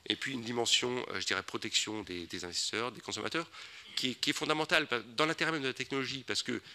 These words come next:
s'il y a, euh, des accidents, s'il y a, euh, des situations dans lesquelles, au fait, les gens ont été lésés, tout ça, au fait, ça, se, ça a des effets réputationnels très, très,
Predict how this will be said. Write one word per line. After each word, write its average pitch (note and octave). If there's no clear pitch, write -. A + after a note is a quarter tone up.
s'il -
y A2
a, G#2+
euh, F#2
des G#2+
accidents, A2+
s'il D3+
y B2+
a, A#2
euh, G2+
des G#2
situations -
dans F#2+
lesquelles, F#2+
au F2+
fait, -
les F#2+
gens F#2
ont E2+
été G2
lésés, G#2+
tout C3+
ça, D#3+
au C#3+
fait, -
ça, -
se, G#2+
ça -
a -
des B2
effets C#3
réputationnels A#2+
très, -
très, -